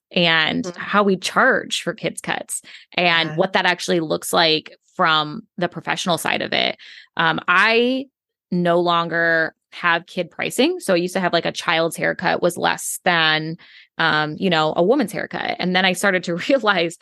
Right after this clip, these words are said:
Speaker 1: pretty quickly that it actually probably took me a little bit longer to do
Speaker 2: Yeah,
Speaker 1: a, a
Speaker 2: it's so
Speaker 1: child's
Speaker 2: true.
Speaker 1: <laughs> 'cause, you know, they're moving around and
Speaker 2: Moving
Speaker 1: they're, like,
Speaker 2: around,
Speaker 1: doing the
Speaker 2: yes.
Speaker 1: things. And they always want some fun style with glitter or tinsel or something. So,
Speaker 2: Yes.
Speaker 1: like, this is taking me longer. So,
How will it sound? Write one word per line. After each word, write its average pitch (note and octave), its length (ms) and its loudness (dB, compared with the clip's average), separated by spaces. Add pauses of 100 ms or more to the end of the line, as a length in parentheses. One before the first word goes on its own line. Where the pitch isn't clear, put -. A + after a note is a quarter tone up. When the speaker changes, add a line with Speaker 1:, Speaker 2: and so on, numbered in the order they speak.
(220)
Speaker 1:
pretty A3+ 200 -2
quickly G#3+ 400 0
that E3+ 280 2
it F#3+ 100 2
actually G#3 280 0
probably - 260 -6
took E4 200 -4
me B3 80 0
a F#3+ 80 -2
little C#4+ 180 0
bit D4 120 0
longer B3+ 500 2 (160)
to G3+ 300 0
do A3 160 0
Speaker 2:
Yeah, F#3+ 280 0
Speaker 1:
a, - 40 -6
a G3+ 40 -10 (240)
Speaker 2:
it's B3 140 -10
so - 60 2
Speaker 1:
child's E4 260 2
Speaker 2:
true. A#3+ 240 2 (240)
Speaker 1:
<laughs> F4+ 80 -2 (140)
'cause, D#4 220 2
you D4+ 120 0
know, B3 160 4
they're C4+ 120 0
moving B3 240 0
around A3 460 0
and A3+ 80 0
Speaker 2:
Moving - 20 0
Speaker 1:
they're, G#3+ 120 0
like, G#3 100 2
Speaker 2:
around, G3+ 100 0
Speaker 1:
doing G#3+ 160 -2
the G#3+ 60 0
Speaker 2:
yes. A3 100 -2
Speaker 1:
things. A3+ 380 -2 (380)
And B3+ 140 4
they C4 80 4
always B3 240 2
want B3 240 -2
some B3 160 -4
fun G#3+ 340 -2
style F#3+ 540 0
with F#3 160 -6
glitter F#3+ 340 0 (140)
or E3+ 140 -4
tinsel F#3+ 420 0
or F#3 100 2
something. F#3 480 -2
So, G3 160 0
Speaker 2:
Yes. F#3+ 80 0
Speaker 1:
like, G3 160 0
this A#3 180 0
is A3 220 2 (360)
taking A3 220 0
me F#3+ 140 0
longer. F3+ 300 2
So, F3+ 320 0